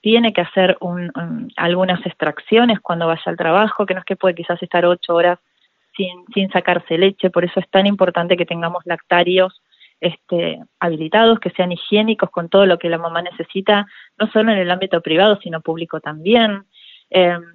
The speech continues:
y creo que la principal el, información que las mamás necesitan es saber que no nos podemos desvincular de las emociones y del deseo. O sea, necesitamos saber cómo organizar y cómo planificar, pero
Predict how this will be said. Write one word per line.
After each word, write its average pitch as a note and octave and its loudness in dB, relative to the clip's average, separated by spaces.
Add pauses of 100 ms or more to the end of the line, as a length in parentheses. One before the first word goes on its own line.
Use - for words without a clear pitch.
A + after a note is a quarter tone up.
(160)
y A#3+ 0
creo D#4+ 0
que D4 4
la A3+ 4
principal G#3+ 0
el, G#3+ -4
información G#3 -2
que D4 2
las A3+ 0
mamás G#3+ -6
necesitan A3+ -4
es G3+ -12
saber A#3 2
que A3 4 (420)
no B3+ 0
nos C#4+ -4
podemos B3+ 2
desvincular F#3+ 2
de G#3+ 4
las F3+ -4
emociones G3 -6
y F#3 -6
del E3+ -2
deseo. D3 -2
O E3+ -20
sea, D#3 -10 (120)
necesitamos A3+ 0
saber G#3 4 (420)
cómo G3 0
organizar F#3 -2
y G3 0
cómo F#3+ -4
planificar, F3 -2 (420)
pero F3 4